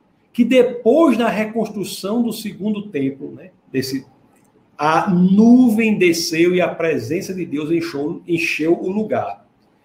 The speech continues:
Nós lemos isso em várias situações, lemos isso lá no, na Arca da Aliança, nós, eu fa-, falei pra vocês aqui,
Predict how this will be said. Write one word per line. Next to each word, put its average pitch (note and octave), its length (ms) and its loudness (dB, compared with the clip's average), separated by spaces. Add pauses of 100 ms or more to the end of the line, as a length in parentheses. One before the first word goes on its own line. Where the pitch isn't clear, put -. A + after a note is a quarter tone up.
(540)
Nós F3+ 320 2
lemos A#3 420 2
isso F#3+ 260 -4
em E3+ 60 -4
várias F#3 320 -2
situações, C#3 760 -8
lemos F3+ 440 -2
isso D#3+ 340 -4
lá D#3 180 0
no, G3 440 0
na D3+ 160 -2
Arca C#3 500 0
da C#3 160 0
Aliança, B2 480 -4
nós, A#2+ 380 -10
eu A#2+ 100 -8
fa-, A#2+ 240 -8
falei A#2+ 220 -6
pra A#2+ 100 -6
vocês A2+ 360 -4
aqui, A2 380 -10